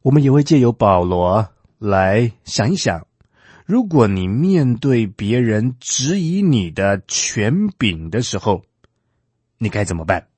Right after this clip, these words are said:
在这一课当中，我们也会谈到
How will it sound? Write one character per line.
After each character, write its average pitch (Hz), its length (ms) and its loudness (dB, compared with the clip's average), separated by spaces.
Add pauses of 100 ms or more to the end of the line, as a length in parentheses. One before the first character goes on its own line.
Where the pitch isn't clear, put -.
(680)
在 123 260 0
这 135 140 0
一 127 40 0
课 123 120 0
当 127 180 0
中， 131 220 2
我 104 100 -2
们 95 120 -2
也 90 100 0
会 90 460 -2 (260)
谈 98 200 -4
到 90 540 2